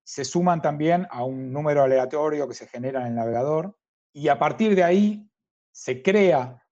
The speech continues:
eh, una dirección que no existió nunca antes. Es una dirección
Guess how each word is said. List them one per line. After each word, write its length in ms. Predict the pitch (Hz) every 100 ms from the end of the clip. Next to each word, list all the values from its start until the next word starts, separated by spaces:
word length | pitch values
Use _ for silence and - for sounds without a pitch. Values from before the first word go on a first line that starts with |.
| _ -
eh, 180 | 135 -
una 140 | 143
dirección 440 | 170 156 - 196 202
que 160 | 170
no 360 | 147 147 156 175
existió 380 | 190 180 - 190
nunca 320 | 196 202 175
antes. 440 | 139 120 90 - _
Es 120 | -
una 100 | 151
dirección 500 | 143 135 - 170 175